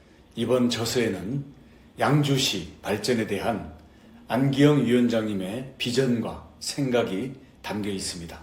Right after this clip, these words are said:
또한 정치학을 공부하고 오랜 현실 정치의 경험을 가지고 있는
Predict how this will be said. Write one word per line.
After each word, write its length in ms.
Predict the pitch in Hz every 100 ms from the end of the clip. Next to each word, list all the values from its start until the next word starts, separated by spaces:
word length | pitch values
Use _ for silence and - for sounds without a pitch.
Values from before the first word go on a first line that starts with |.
| - - - - - - - -
또한 420 | 131 110 123 143 - - - -
정치학을 880 | - 139 143 147 139 127 147 147 135
공부하고 760 | 127 127 113 98 87 87 - - - - - -
오랜 440 | 110 123 117 107
현실 400 | 107 160 160 170
정치의 600 | 127 113 - 107 123 127
경험을 560 | - 120 123 120 113 98
가지고 360 | - 101 110 101
있는 400 | 90 87 120